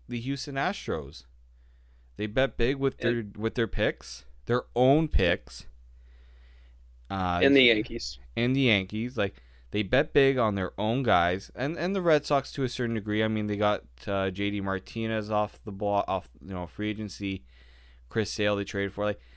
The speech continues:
Speaker 1: th-, that it was mixing around what they already had, but
Speaker 2: Yeah.
Speaker 1: you can't say, "Oh, we, the best." What you have to do is trade everything, get assets, and build it back up.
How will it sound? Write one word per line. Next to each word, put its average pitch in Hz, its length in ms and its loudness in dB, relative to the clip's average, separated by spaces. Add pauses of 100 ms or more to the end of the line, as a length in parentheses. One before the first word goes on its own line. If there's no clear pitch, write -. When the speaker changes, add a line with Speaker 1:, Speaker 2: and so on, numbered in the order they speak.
(380)
Speaker 1:
th-, 117 200 0
that 127 240 2
it 127 120 4
was 113 120 -2
mixing 135 400 -4
around 110 600 0
what 98 180 -2
they 98 140 0
already 98 260 0
had, 95 500 0 (840)
but 135 180 0 (480)
Speaker 2:
Yeah. - 120 0 (460)
Speaker 1:
you 139 200 -6
can't 240 400 -2
say, 123 420 0
"Oh, 127 220 2
we, 110 340 -4
the 110 160 -8
best." 131 400 -2
What 104 300 -4
you 113 100 -2
have 127 220 2
to 117 60 -12
do 110 120 -4
is 101 80 -4
trade 139 400 -2
everything, 117 520 -2
get 113 220 0
assets, 104 680 0 (380)
and 95 120 -10
build 98 220 -4
it 90 80 -14
back 82 260 -4
up. 71 240 -8